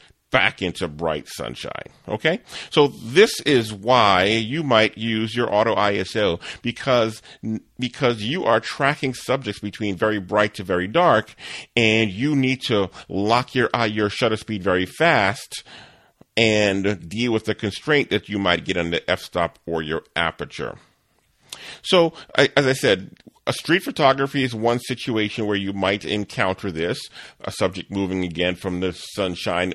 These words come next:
under the shadow of a building and back into the sunshine. Um, a-, again, you might see this if you're photographing birds or some kind of nature photography where your subject is moving into very different kinds of light.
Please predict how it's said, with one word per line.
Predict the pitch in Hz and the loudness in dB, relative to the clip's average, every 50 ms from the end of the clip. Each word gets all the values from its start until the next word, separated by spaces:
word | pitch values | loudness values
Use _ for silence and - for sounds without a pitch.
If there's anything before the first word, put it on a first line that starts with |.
| - - | -4 -4
under | 90 92 92 90 90 | -2 -2 -2 -4 -6
the | 87 87 | -6 -8
shadow | 85 - - 101 87 85 87 87 | -6 -4 -2 0 0 0 0 -2
of | 85 87 | -2 -4
a | |
building | 82 80 85 82 82 82 85 85 | -4 -4 -2 -2 -2 -2 -2 -4
and | 85 80 69 | -4 -4 -4
back | 78 76 76 - 80 | -6 -6 -6 -8 -12
into | 76 76 | -16 -14
the | 76 82 | -12 -12
sunshine. | - - 90 82 82 80 - - 82 80 82 80 82 85 80 - - - - - - - - - - _ - - | -8 -6 -4 -4 -4 -4 -6 -6 -4 -4 -4 -4 -4 -6 -6 -10 -14 -20 -20 -20 -20 -20 -20 -20 -20 _ -4 0
Um, | 110 110 110 110 110 107 107 110 110 107 - - | 2 4 6 8 8 6 6 4 2 2 2 2
a-, | 113 113 - - | 0 0 2 0
again, | 113 113 110 131 131 110 92 95 | 0 2 4 4 4 4 4 2
you | 98 104 120 123 120 | 0 0 0 0 0
might | 110 107 104 104 104 - | 2 4 4 4 4 0
see | - - - 127 120 117 | -4 -6 -4 -2 -2 0
this | 110 117 113 - 120 | 2 0 0 2 0
if | 110 - | -2 0
you're | 110 110 107 | 0 -2 -2
photographing | - - 113 107 110 107 110 110 - 120 117 117 113 | 0 0 -2 -2 0 0 0 0 0 -2 -6 -4 -2
birds | 165 175 175 156 139 113 92 92 | -2 0 2 2 2 2 2 0
or | 92 90 | -4 -4
some | - 123 110 110 | -2 -4 -4 -4
kind | - - 135 113 110 107 | -4 -4 -4 -2 -2 -2
of | 113 120 | -2 -4
nature | 127 147 170 190 202 196 - - 107 90 | -4 -2 0 0 -2 -2 -2 -4 -4 -4
photography | 85 - - 82 - 82 78 87 85 - - 92 | -4 -4 -8 -4 -2 0 0 0 0 -2 -4 -4
where | 87 85 90 87 | -2 0 0 0
your | 90 87 90 90 | 0 0 -2 -4
subject | - - - 120 151 139 - 95 - 82 | -4 -2 -2 -2 -2 -2 -4 -6 -6 -6
is | 85 85 | -8 -6
moving | 85 82 76 76 - 78 82 101 226 - - - - - - - - - - - | -6 -6 -6 -6 -4 -4 -4 -4 -4 -6 -8 -14 -20 -18 -18 -18 -20 -20 -10 -4
into | - 95 95 92 90 - - 101 92 90 87 82 | -2 0 0 0 -2 -4 -2 -2 0 0 0 0
very | 82 101 95 92 90 85 | 0 2 2 2 0 -2
different | - - 104 104 - - 92 - | -4 -6 -6 -6 -4 -6 -8 -8
kinds | - - 101 85 85 82 80 | -6 -6 -4 -4 -4 -4 -6
of | 78 82 92 | -6 -4 0
light. | 120 151 165 135 104 98 95 | 2 4 4 4 4 2 0